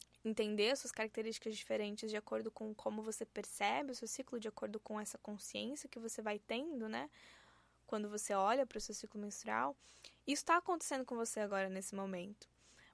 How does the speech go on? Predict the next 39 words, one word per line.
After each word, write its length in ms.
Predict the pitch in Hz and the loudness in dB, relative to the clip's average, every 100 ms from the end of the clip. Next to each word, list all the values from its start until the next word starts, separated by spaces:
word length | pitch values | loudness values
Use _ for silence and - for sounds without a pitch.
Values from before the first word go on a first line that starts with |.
| - | 0
Mas 280 | 220 220 226 | 4 4 4
se 80 | |
você 240 | 233 240 285 | 2 2 2
não 240 | 330 339 | 2 6
ouve, 500 | 247 196 196 202 214 - - - | 6 6 4 -4 -10 -14 -20 -18
se 120 | - 214 | -8 -2
você 200 | 214 226 | 0 2
não 280 | 233 262 | 2 2
usa 180 | 294 277 | 4 4
a 40 | 254 | 2
seu 140 | 226 | -2
favor, 560 | - 202 214 277 277 240 - - - | -4 -4 2 4 2 -2 -12 -6 0
essa 240 | 226 240 | 2 2
transformação 720 | 240 233 - 226 220 - 247 | -2 -4 -2 -2 -2 -2 -2
não 140 | 262 262 | -2 0
vai 160 | 269 | 0
acontecer. 640 | 262 269 294 285 - 226 214 _ - - 240 | 0 -4 -4 -4 -4 -4 -6 _ -20 -14 -8
E, 40 | |
consequentemente, 680 | - 233 - 233 - 240 233 | -4 -2 -4 -6 -4 -6 -4
você, 220 | 233 233 | -4 -2
por 220 | - 285 | 4 4
exemplo, 320 | 330 277 277 | 4 0 -2
não 160 | 294 302 | -4 0
vai 200 | 294 320 | 2 2
poder 420 | - 311 240 202 214 _ _ - - _ - | 0 2 2 2 -2 _ _ -20 -20 _ 0
usar 460 | 254 233 233 233 - | 0 6 6 6 2
isso 220 | 233 233 247 | -4 -2 -2
a 40 | |
seu 160 | - 233 | -2 -2
favor 460 | 254 233 226 233 | -4 -2 0 0
pra 160 | - 226 | -2 -6
ser 140 | - | -4
mais 140 | 214 214 | -6 -6
produtiva 600 | 226 214 226 - 240 233 | -6 -4 -6 -6 -4 -2
no 100 | 233 | -2
seu 180 | 262 | -2
dia 260 | 233 254 254 | -2 0 -2
a 20 | |
dia. 520 | 233 233 233 226 226 | -2 -4 -2 0 -2